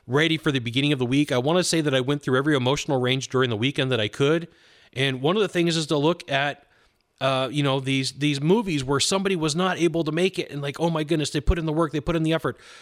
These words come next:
So remember, this message isn't like, you can't do it. It's like, you can do it, but you're gonna get kicked down. You're gonna get knocked over.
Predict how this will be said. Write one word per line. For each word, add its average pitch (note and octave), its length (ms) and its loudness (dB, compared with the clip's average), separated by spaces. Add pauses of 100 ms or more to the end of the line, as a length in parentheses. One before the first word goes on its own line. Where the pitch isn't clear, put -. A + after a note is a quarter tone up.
(140)
So - 120 -2
remember, C#3 380 2
this A2+ 200 -4
message E3+ 320 0
isn't D3+ 380 -2
like, B2+ 280 -4 (300)
you B2+ 160 -6
can't - 460 -2
do A2+ 160 -2
it. A#2 160 -2 (240)
It's C#3 140 0
like, A#2 140 -4
you C#3+ 140 -4
can F#3 420 -2
do C#3+ 180 2
it, C3 140 -4
but C#3 100 0
you're C#3 160 -2
gonna F3 160 0
get C#3 240 -4
kicked - 260 -10
down. C3+ 280 0
You're C#3 80 -2
gonna E3 180 0
get C#3 220 -2
knocked C#3 340 -2
over. A#2+ 340 0